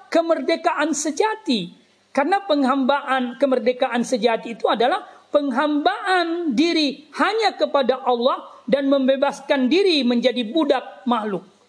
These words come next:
Itu kemerdekaan sejati. Maka salat itu bukan untuk Allah sebenarnya.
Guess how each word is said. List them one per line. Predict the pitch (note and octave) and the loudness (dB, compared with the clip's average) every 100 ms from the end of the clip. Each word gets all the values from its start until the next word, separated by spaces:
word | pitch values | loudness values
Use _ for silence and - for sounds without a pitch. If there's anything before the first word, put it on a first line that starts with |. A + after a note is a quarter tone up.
| _ | _
Itu | C#4 F4 A4+ | 0 0 0
kemerdekaan | A4+ D#4 C4 C4 C4 B3 | 0 0 0 0 0 -2
sejati. | A#3 - C#4 C#4 - - _ _ _ _ - | -4 -2 -2 -2 -12 -20 _ _ _ _ -2
Maka | C4+ D#4+ | 0 0
salat | D#4 F4+ G4 A4+ | 0 0 2 2
itu | A#4 G4 | 0 2
bukan | F4 F4 D#4+ C#4 | 0 0 0 -2
untuk | C#4 - | -2 0
Allah | C4 G#4 G#3 F#3 | -2 0 -2 0
sebenarnya. | A#3 A#3 C#4+ F3+ - | 0 0 0 -4 -12